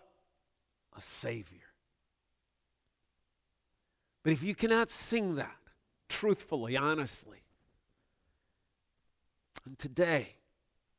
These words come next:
get on your knees. Repent. Turn from your sin. Look to Christ.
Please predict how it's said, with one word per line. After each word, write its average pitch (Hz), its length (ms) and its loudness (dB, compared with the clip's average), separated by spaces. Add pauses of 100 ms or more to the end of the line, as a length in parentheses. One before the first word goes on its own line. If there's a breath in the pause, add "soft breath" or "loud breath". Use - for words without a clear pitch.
(1900)
get 151 160 -6
on 165 80 0
your 156 160 0
knees. 131 640 -8 (2000)
Repent. - 480 -8 (840)
Turn 180 400 -4
from 135 240 -10
your 123 120 -8
sin. - 360 -12 (2250)
Look - 240 -10
to 127 100 -12
Christ. - 640 -16